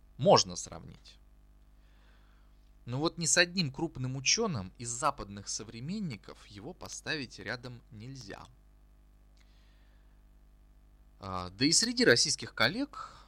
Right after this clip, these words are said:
если так вспомнить, были не менее талантливые люди, незаслуженно забытые и задвинутые ради патриотического восхищения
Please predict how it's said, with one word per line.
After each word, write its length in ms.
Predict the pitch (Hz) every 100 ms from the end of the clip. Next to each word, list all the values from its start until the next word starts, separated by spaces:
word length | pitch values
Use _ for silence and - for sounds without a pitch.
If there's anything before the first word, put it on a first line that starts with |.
| - - -
если 360 | 113 107 - 101
так 200 | - -
вспомнить, 680 | - - - 107 90 - - - -
были 320 | 104 165 226
не 160 | 175 185
менее 380 | 180 185 165 139
талантливые 720 | 110 107 92 - 92 87 87
люди, 320 | 90 90 - - - - - - - -
незаслуженно 640 | 107 107 107 208 147 101
забытые 720 | 92 101 95 127 175 156 147 - - - - - - - -
и 100 | -
задвинутые 880 | 117 135 120 104 110 107 - 98 101 - - - -
ради 360 | 98 98 160 196
патриотического 1000 | 202 - 110 - 175 202 - - 151 120
восхищения 880 | 110 - 101 - - 123 185 180